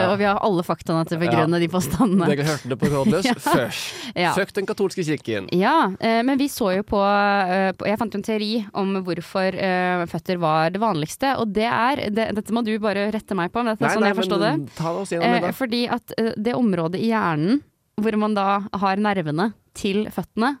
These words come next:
Speaker 2: har man også ganske nærheten av, eh, f-, eh, til genitalia. Riktig?
Speaker 1: Ja, det er riktig.
Speaker 2: Ja.
Speaker 1: Og
Speaker 2: Og
Speaker 1: det, for jeg leste også litt grann på det her underveis mens vi snakket, for da er jo du inne på det som kalles for crossing theory,
Speaker 2: Mhm.
Speaker 1: tydeligvis.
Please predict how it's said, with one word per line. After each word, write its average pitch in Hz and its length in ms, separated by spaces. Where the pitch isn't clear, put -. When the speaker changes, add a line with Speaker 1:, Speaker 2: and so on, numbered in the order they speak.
Speaker 2:
har 190 160
man 196 120
også 202 260
ganske 196 380
nærheten 160 560
av, 175 320
eh, 170 440
f-, 165 140
eh, 170 380
til 190 140
genitalia. 190 800
Riktig? 107 220
Speaker 1:
Ja, 110 320
det 110 240
er 113 180
riktig. 127 360
Speaker 2:
Ja. - 440
Speaker 1:
Og 151 80
Speaker 2:
Og 139 60
Speaker 1:
det, 147 380
for 165 60
jeg 151 120
leste 156 160
også 147 160
litt 156 120
grann 127 180
på 135 80
det 120 100
her 117 140
underveis 113 360
mens 113 200
vi 117 340
snakket, 117 400
for 127 140
da 135 180
er 131 40
jo 127 80
du 127 120
inne 113 120
på 117 80
det 113 100
som 123 140
kalles 110 340
for 123 180
crossing 120 560
theory, 123 560
Speaker 2:
Mhm. 247 100
Speaker 1:
tydeligvis. 113 600